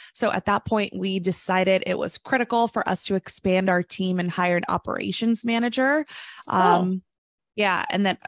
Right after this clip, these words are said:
Speaker 1: under our operations manager, we've hired three virtual assistants to handle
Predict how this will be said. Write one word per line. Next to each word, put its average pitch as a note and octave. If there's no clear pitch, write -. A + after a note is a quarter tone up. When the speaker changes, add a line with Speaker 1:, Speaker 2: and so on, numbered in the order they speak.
Speaker 1:
under A#3+
our -
operations G3+
manager, F#3
we've F3+
hired F3+
three G#3+
virtual F#3
assistants G3
to F#3+
handle F#3